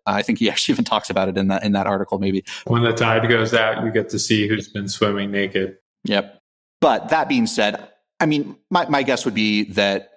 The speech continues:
Speaker 1: more V Cs knew it was a bubble than did not, but that there was, you know, a significant portion of people that thought they were investing in things that were going to be really successful,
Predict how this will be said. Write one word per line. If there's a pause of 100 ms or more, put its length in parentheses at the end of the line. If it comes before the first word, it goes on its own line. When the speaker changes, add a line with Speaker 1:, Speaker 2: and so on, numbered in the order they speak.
(100)
Speaker 1:
more
V
Cs
knew
it
was
a
bubble
than
did
not,
but
that
there
was,
you
know,
a
significant
portion
of
people
that (260)
thought
they
were
investing
in
things
that
were
going
to
be
really
successful,